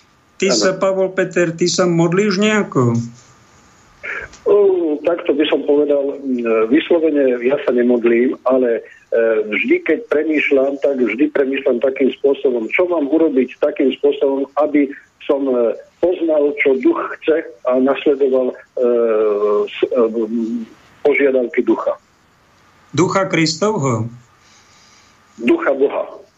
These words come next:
Speaker 1: Ducha
Speaker 2: Ducha
Speaker 1: Boha?
Speaker 2: Boha. Boha, nášho Boha. Či to
Speaker 1: A
Speaker 2: mne-,
Speaker 1: považuješ
Speaker 2: či to mne-,
Speaker 1: Ježiša, považuješ Ježiša za jeho syna? Alebo za proroka?
Speaker 2: Eh,
Speaker 1: Alebo za, za čo ho
Speaker 2: ja, za
Speaker 1: považuješ?
Speaker 2: jeho proroka,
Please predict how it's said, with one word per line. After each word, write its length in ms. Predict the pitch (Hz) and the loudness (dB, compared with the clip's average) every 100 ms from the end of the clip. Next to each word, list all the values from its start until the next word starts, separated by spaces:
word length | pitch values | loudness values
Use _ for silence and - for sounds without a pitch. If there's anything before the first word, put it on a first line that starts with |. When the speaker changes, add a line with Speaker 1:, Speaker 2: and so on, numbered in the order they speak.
| _ _ _ _ _ - | _ _ _ _ _ -6
Speaker 1:
Ducha 140 | 143 285 | 0 0
Speaker 2:
Ducha 160 | 190 151 | 0 -2
Speaker 1:
Boha? 340 | 156 160 214 | -2 -2 -4
Speaker 2:
Boha. 0 | 123 101 - _ 147 | -6 -10 -16 _ -2
Boha, 200 | 139 - - 123 | -2 -4 -6 0
nášho 340 | 139 143 139 131 | 0 0 -2 -2
Boha. 220 | 104 - - - - _ _ _ _ _ _ _ - | 0 -2 -8 -20 -20 _ _ _ _ _ _ _ -6
Či 160 | - 196 | -2 0
to 80 | 185 | 0
Speaker 1:
A 80 | 165 | -2
Speaker 2:
mne-, 200 | 156 156 | 0 0
Speaker 1:
považuješ 480 | 196 165 180 185 165 | 0 0 0 0 0
Speaker 2:
či 80 | |
to 0 | |
mne-, 120 | 156 156 | 2 2
Speaker 1:
Ježiša, 460 | 147 170 160 180 175 170 165 165 | 2 0 0 0 0 0 -2 -2
považuješ 560 | 175 185 160 175 170 147 165 | 0 0 0 0 0 2 2
Ježiša 320 | 165 156 170 165 | 2 0 2 0
za 120 | 151 160 | 2 2
jeho 200 | 151 156 | 2 0
syna? 520 | - 139 143 185 139 123 123 - - - - _ - | 0 2 2 2 0 -4 -8 -16 -20 -20 -20 _ -2
Alebo 400 | 165 160 160 156 | 0 0 0 0
za 160 | 151 131 | -2 0
proroka? 520 | 160 190 208 - 143 | 0 0 0 0 0
Speaker 2:
Eh, 40 | |
Speaker 1:
Alebo 280 | 143 143 147 | 0 0 -2
za, 320 | 139 135 135 | 0 -2 -2
za 200 | 143 220 | -2 -2
čo 200 | - 208 | 0 2
ho 80 | 139 | 2
Speaker 2:
ja, 40 | |
za 40 | 156 | 2
Speaker 1:
považuješ? 280 | 151 185 214 | 2 2 0
Speaker 2:
jeho 100 | 185 185 | -2 0
proroka, 440 | 170 147 131 90 | 0 2 0 -4